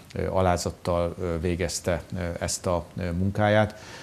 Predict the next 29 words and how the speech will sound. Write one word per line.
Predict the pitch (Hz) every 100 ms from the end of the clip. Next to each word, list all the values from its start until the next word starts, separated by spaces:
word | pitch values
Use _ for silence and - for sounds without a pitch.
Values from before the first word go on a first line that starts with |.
| -
Egy | -
nagyon | 98 104 98
jó | 92
együttműködésben | 92 101 - 101 101 95 87 98 92
dolgozott | 95 90 90 90 -
a | 90
kórház | 95 90 87 92 85
és | 82
az | 85 87
önkormányzat | 87 - 87 87 87 85
ebben | 95 85 90
az | 85
időszakban, | 92 87 - 87 90
ugye | 85
a | 82
Modellvárosok | 90 90 87 87 87 90
program | - 87 87 85
keretében | 92 85 - 85 85
a | 80
kormány | - 92 90 82
támogatásából | 85 85 87 85 - 87 - 82 90
el | 87 85
tudtuk | - - 98
indítani | 95 87 85 - 87 85
az | 82
új | 90 87
belgyógyászati | 85 85 90 90 87 92 -
több | 87 92 87
építését, | 98 104 - - - 98 90 - 90 87